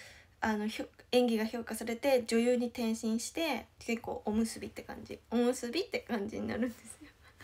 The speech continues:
<laughs> で、その後、あの、空港の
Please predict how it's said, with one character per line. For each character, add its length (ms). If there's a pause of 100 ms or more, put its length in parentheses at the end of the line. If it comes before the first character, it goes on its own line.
(280)
<laughs> 680
で、 360
そ 160
の 120
後、 580 (400)
あ 160
の、 460 (1400)
空 200
港 260
の 420